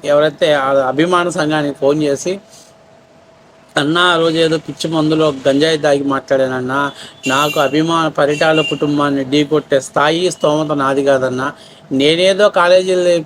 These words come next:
పిల్లల దగ్గర రౌడీజం చేసుకొని, గంజాయి అమ్ముకొని, ఇట్లా రూపాయి సంపాదించుకొని బతుకుతున్నాను. దయచేసి పరిటాల అభిమానులు," ఎందుకంటే పరిటాల అభిమానులు రాష్ట్ర వ్యాప్తంగా ఉన్నారు. ఏ మూల నుంచి ఎటొచ్చి కొడతారో వీటికి తెలియదు. ఇది వాస్తవ విషయం.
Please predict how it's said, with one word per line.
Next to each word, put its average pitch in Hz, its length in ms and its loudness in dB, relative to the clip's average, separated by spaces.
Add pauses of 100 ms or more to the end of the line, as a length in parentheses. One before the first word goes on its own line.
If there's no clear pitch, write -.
పిల్లల 165 200 4
దగ్గర 156 300 2
రౌడీజం 160 500 2
చేసుకొని, 143 500 -2 (100)
గంజాయి 180 380 4
అమ్ముకొని, 156 560 -2 (340)
ఇట్లా 196 260 2
రూపాయి 175 300 2
సంపాదించుకొని 165 680 -2
బతుకుతున్నాను. 139 720 -4 (360)
దయచేసి 160 440 2
పరిటాల 156 500 0
అభిమానులు," 151 460 0
ఎందుకంటే 160 560 0 (360)
పరిటాల 160 360 2
అభిమానులు 170 580 0
రాష్ట్ర 160 360 0
వ్యాప్తంగా 185 500 2
ఉన్నారు. 151 280 0
ఏ 151 280 2
మూల 185 280 2
నుంచి 185 300 -2
ఎటొచ్చి 180 300 0
కొడతారో 180 340 4
వీటికి 160 220 -6
తెలియదు. 143 280 0
ఇది 143 120 -2
వాస్తవ 156 320 0
విషయం. 123 320 -6